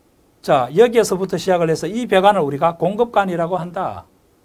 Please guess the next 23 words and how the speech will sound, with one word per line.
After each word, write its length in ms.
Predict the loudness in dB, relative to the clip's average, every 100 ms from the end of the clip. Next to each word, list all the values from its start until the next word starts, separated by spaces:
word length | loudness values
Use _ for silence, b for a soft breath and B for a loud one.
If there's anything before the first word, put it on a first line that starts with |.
| _ _ _ _ _ _ _ _ _ _
무슨 140 | -8 -4
말인지 200 | -2 -2
이해하시겠죠? 560 | -2 -4 -6 -6 -6
그죠? 300 | -8 -6 -8 -12 b b
자, 140 | -8 -4
그래서 340 | -4 -2 -4
육십칠 480 | -4 -6 -8 -6 -4
번에는 580 | -2 0 0 0 -2 -6 b b -2
해답이 500 | 2 2 2 -6 -10 b b
다른 260 | -8 -4 -2
거는 240 | -2 -4
읽어볼 480 | -4 -6 -4 -4 -6
것도 300 | -6 -4 -4
없죠. 480 | -4 -4 -4 -4 -14
그죠? 220 | -10 -8
일 200 | -6 -4 -2
번에서, 560 | 0 -2 -2 -2 -4 -12 b b
에, 140 | -10 -4
여러분들께서 640 | -4 -4 -8 -12 -10 -12 -12
정리를 540 | -12 -8 -6 -6 -8
해 140 | -12 -8
놓으시면 520 | -8 -10 -12 -14 -12
되겠습니다. 600 | -14 -14 -14 -14 -14